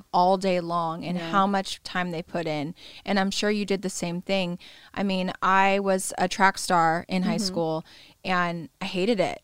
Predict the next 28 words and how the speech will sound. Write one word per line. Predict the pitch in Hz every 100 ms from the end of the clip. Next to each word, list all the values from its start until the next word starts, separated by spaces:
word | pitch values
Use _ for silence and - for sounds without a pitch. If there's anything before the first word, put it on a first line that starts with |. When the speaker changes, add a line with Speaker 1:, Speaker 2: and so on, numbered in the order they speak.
| -
Speaker 1:
you | 202 196
know? | 180 269 247
Speaker 2:
<laughs> | 254
Speaker 1:
Like, | 277
I | 262 190 208
had | 214 208 208
to | 220
do | 190 196 190 196 185
so | - 208 190
much | 196 202
work | 190 185 -
to | - 196
be | - 180 180
at | 180 185
the | 180
level | 175 165 170
I | 151
was, | 165 175 175 170 -
and | - 175 175 165
Speaker 2:
Yeah. | - - -
Speaker 1:
my | 190
knees | 185 185 185 180
were | 180
broken, | 185 180 190 175 180 180
my | 175
shins | - 190 185 185
were | 185
hurting, | 185 175 175 175 175